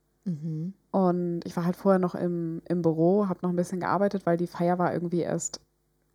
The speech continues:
Speaker 1: Die sind mal
Speaker 2: mi-,
Speaker 1: relativ spät. Ich hab da mal
Speaker 2: i-,
Speaker 1: Sekt ausgeschenkt und
Speaker 2: ja,
Speaker 1: dann war ein
Speaker 2: irgendwie
Speaker 1: Lehrer
Speaker 2: immer erst
Speaker 1: relativ anbet-,
Speaker 2: früher
Speaker 1: angetrunken.
Speaker 2: Nachmittag.
Speaker 1: <laughs> Hat uns so
Speaker 2: Stimmt, die,
Speaker 1: umarmt
Speaker 2: stimmt, die,
Speaker 1: zum
Speaker 2: die,
Speaker 1: Schluss.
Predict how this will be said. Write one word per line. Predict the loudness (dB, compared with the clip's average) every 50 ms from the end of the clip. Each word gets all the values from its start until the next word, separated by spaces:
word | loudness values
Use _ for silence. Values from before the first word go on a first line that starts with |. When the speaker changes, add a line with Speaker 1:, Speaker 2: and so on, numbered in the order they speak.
| _ -2
Speaker 1:
Die | 0
sind | 0 2 4
mal | 4 4
Speaker 2:
mi-, | 6
Speaker 1:
relativ | 6 4 4 2 -2 0
spät. | 2 2 4 4
Ich | 4 2 2
hab | 2 2
da | 2 4
mal | 4 4
Speaker 2:
i-, |
Speaker 1:
Sekt | 4 4 2 2 0
ausgeschenkt | 0 0 0 -2 -6 -4 -2 -2 -2 0 2
und | 4
Speaker 2:
ja, | 4 6 6
Speaker 1:
dann | 6
war | 6 6 4
ein | 4 4
Speaker 2:
irgendwie | 4 4
Speaker 1:
Lehrer | 4 4 6 4
Speaker 2:
immer | 4 4
erst | 4 4
Speaker 1:
relativ | 4 2 2 0 -6 -6
anbet-, | -4 -4 -2 -2 -2 -4
Speaker 2:
früher | -6 -10 -12 -12 2 6 6 8
Speaker 1:
angetrunken. | 8 8 6 4 4 4 4 4
Speaker 2:
Nachmittag. | 4 2 2 0
Speaker 1:
<laughs> | -2 -8 -10 -12 -14 -10 -10 -10 -10 -10 -14 -12 -10 -10 -10 -10 -6 -4 -2 -2 -2 -4 -4 -4 -4 -4 -4 -4 -4 -4 -4 -8 _ _ -18 -6 -2 0 2 4 4 4 2 2
Hat | -2 -4 -2 -2 -2
uns | 2 4 4 6 8
so | 8
Speaker 2:
Stimmt, | 10 10 8 8
die, | 6
Speaker 1:
umarmt | 6 8 8 10 10 10 10 8 6
Speaker 2:
stimmt, | 4 6 8 8 8 6 4 2 4
die, | 4
Speaker 1:
zum | 4 4 2
Speaker 2:
die, | 0 -2 4 8
Speaker 1:
Schluss. | 12 12 12 12 10 2 -10 -8 -8 -8 -10